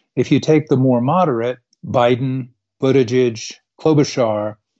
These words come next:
and if you put Tom Steyer in that group, which may be generous,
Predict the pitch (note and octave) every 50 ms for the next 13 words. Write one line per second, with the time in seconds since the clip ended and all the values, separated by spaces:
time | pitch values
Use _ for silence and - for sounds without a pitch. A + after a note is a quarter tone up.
0 | _ _ _ _ _ _ _ - D#3 D3+ C#3 C3+ B2 A2 - C#3+ C3 B2 - -
1 | C3 A#2+ A2+ A#2 - _ _ _ - C#3 A2+ - - B2+ A#2+ A#2 A2+ - - C#3+
2 | B2+ B2 B2 A#2+ A#2 A#2 A2+ A2+ A2+ G#2+ A2 - - B2 A#2 A#2 A2 - - _
3 | _ _ _ _ _ _ _ _ _ _ - D#3 A2+ A2 - - C3 A#2+ A#2 A2
4 | A2 G#2 - C#3 D3 D3 C#3+ B2+ A#2 B2 - - -